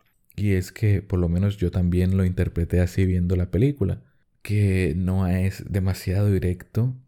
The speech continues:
y, como ella dice, se acerca demasiado físicamente y también parece que tuviera una prisa enorme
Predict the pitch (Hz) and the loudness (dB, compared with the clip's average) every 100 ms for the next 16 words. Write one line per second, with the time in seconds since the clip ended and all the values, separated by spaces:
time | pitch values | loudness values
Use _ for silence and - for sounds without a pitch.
0 | _ _ _ 87 92 92 92 90 85 80 | _ _ _ -8 -4 -2 0 0 -2 -6
1 | - - 85 87 82 82 90 90 101 - | -8 -6 -2 0 0 0 0 0 0 -2
2 | 90 87 _ _ _ _ _ - 90 85 | -6 -6 _ _ _ _ _ -8 -6 -2
3 | 95 90 - 98 95 90 87 - 110 110 | -2 -2 0 2 2 0 -4 -4 -2 2
4 | 98 98 110 101 98 95 107 120 - 123 | 0 0 -4 -4 -4 -2 0 0 -2 -4
5 | 131 _ _ 95 104 104 98 92 90 95 | -4 _ _ -6 -2 0 0 0 0 0
6 | 107 117 110 107 _ _ _ _ _ - | 0 0 -4 -8 _ _ _ _ _ -2
7 | 98 98 113 107 104 98 95 95 104 - | 0 0 -2 -4 -2 0 2 2 0 -4
8 | - - 90 98 - 101 104 - 107 104 | -10 -6 -2 -2 -2 -2 -2 -2 0 0
9 | 110 - _ _ _ _ - 85 95 131 | -2 -10 _ _ _ _ -6 -2 2 4
10 | 127 104 95 104 | 2 2 0 -2